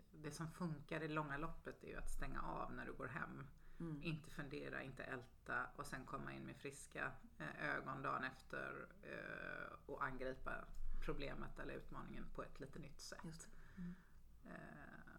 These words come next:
Speaker 1: men tyvärr är ju inte alltid hjärnan skapad på det sättet. Men osäkerhet och,
Speaker 2: Mm.
Speaker 1: eller, liksom, eh, mycket vägval, o-, liksom, osäker miljö, ehm, som riskerar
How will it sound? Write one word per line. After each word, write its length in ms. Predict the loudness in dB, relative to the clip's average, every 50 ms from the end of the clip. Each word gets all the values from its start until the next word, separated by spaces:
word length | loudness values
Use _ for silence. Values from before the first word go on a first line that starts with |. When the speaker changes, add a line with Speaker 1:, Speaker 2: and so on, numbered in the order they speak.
| -8 -6 -4
Speaker 1:
men 300 | -2 -2 -2 -2 -2 -6
tyvärr 300 | -6 -4 -2 0 0 0
är 80 | 0 0
ju 120 | 0 0
inte 200 | -2 -2 -2 -4
alltid 240 | -4 -4 -4 -4 -4
hjärnan 320 | -2 -2 -2 -2 -4 -6 -6
skapad 340 | -4 -4 -4 -4 -4 -6
på 60 | -6 -6
det 60 | -6
sättet. 320 | -4 -6 -6 -6 -4 2
Men 140 | 4 4 4
osäkerhet 840 | 4 2 2 2 4 4 4 6 6 6 8 8 8 6 4 -4 -8 -8 -2 -2
och, 200 | -2 -2 -2 -8 -2 2
Speaker 2:
Mm. 140 | 6 8
Speaker 1:
eller, 120 | 8 8 8
liksom, 400 | 6 4 4 2 0 0 0 0
eh, 60 | -2 -4 -4 -4 -6 -6 -8 -10 -8 -8 -10 -8 -8 -6 -2
mycket 300 | 2 2 2 4 4 4
vägval, 580 | 6 6 8 8 6 6 4 4 4 4 4 4
o-, 200 | 4 0 0 0 -2
liksom, 280 | -2 -2 -2 -2 -2
osäker 440 | -2 -2 -2 0 -2 -2 0 0 -2
miljö, 680 | -2 0 0 0 2 2 4 4 4 4 4 2 2 0 -2 -2
ehm, 840 | 0 2 2 2 0 -2 -2 -2 -2 -2 -4 -4 -4 -4 -2 -4 -4 -4 -4 -4 -4 -4 -4 -6 -6 -6 -6 -6 -6 -6 -6 -6
som 220 | -2 2 4 4
riskerar 840 | 4 4 4 2 0 2 0 0 0 2 2 2 2 4 4 4 4